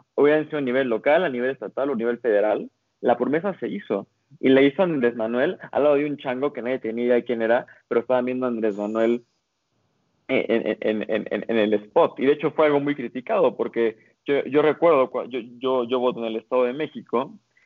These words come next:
y, y salía la maestra Delfina con Andrés Manuel López Obrador al lado y te decías, "Oye, eso es, es, es, eso es un delito electoral, porque este cuate va a ser presidente".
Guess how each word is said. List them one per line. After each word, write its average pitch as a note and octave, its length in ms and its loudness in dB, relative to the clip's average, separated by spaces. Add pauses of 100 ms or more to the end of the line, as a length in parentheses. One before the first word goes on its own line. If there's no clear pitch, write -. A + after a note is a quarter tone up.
(120)
y, A#2 240 0
y B2+ 80 2
salía B2+ 340 6
la B2 120 6
maestra C#3 280 0
Delfina B2+ 580 -2
con A2+ 160 -4
Andrés G#2+ 320 -4
Manuel A2 220 2
López G#2+ 240 0
Obrador G#2+ 300 4
al A2 120 4
lado A2+ 140 6
y A#2 80 0
te A#2 100 -8
decías, A2+ 220 -4
"Oye, B2 180 2
eso D3+ 140 -2
es, E3+ 80 -10 (400)
es, E3+ 160 -2
es, F#3 280 -2
eso G#3+ 100 -6
es F#3+ 120 -12
un G3 80 -4
delito D#3 240 2
electoral, - 500 0
porque B2+ 200 -4
este C3 140 -8
cuate B2 260 0
va A2+ 80 6
a A2 40 -10
ser A#2 120 -6
presidente". - 480 -8